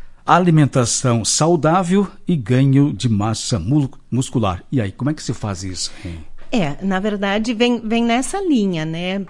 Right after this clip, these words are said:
Speaker 2: Porque, eh, a gente sabe, assim, que, eh, os alimentos não saudáveis, hoje tem muita gordura, muito açúcar, muito açúcar, eles promovem um ganho de gordura, né? Então, é muito fácil a gente ganhar gordura.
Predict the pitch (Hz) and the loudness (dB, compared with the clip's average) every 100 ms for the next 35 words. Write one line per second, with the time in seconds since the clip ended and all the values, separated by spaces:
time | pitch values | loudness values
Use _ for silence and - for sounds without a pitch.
0 | - 196 175 - 185 175 175 - 185 - | -10 -8 -8 -4 -2 -2 -4 -4 -6 -4
1 | 190 185 196 - 202 180 202 214 - 190 | -6 -4 -4 -4 -4 -2 -4 -4 -4 -4
2 | 196 - 190 175 - 180 165 165 165 - | -4 -4 -2 -2 -4 -6 -4 -6 -8 -8
3 | 202 190 190 190 170 170 190 185 165 147 | -6 -4 -4 -4 -4 -4 -6 -8 -10 -10
4 | - 180 170 165 190 165 151 151 156 165 | -8 -4 -4 -4 -6 -6 -6 -4 -4 -4
5 | 147 143 165 165 175 165 - - 190 175 | -6 -10 -8 -6 -8 -10 -14 -8 -6 -6
6 | 165 175 180 156 151 165 185 147 147 156 | -6 -6 -6 -6 -8 -6 -4 -6 -8 -8
7 | 170 170 - 170 165 151 151 - - - | -8 -8 -8 -8 -8 -10 -12 -18 -20 -8
8 | 180 170 170 - 190 180 156 - - 170 | -4 -2 -2 -4 -6 -6 -8 -10 -8 -6
9 | 175 - 180 170 151 165 185 202 - 185 | -6 -6 -4 -4 -4 -6 -6 -8 -6 -6
10 | 165 160 170 196 202 - 180 196 196 233 | -4 -2 -4 -6 -8 -10 -12 -10 -10 -12
11 | - - 180 202 196 175 135 135 - - | -18 -14 -4 -4 -2 -4 -4 -10 -14 -20
12 | - 160 139 143 175 - - - 165 - | -14 -10 -10 -10 -14 -20 -20 -12 -10 -6
13 | 151 151 185 180 175 175 180 202 - 208 | -6 -4 -6 -8 -6 -6 -6 -12 -8 -4
14 | 180 180 - - - - 165 175 175 180 | -4 -4 -8 -12 -12 -10 -8 -8 -6 -6
15 | 160 175 196 175 165 170 190 190 170 175 | -4 -4 -2 -2 -4 -2 -4 -4 -4 -2
16 | 165 131 | -2 -6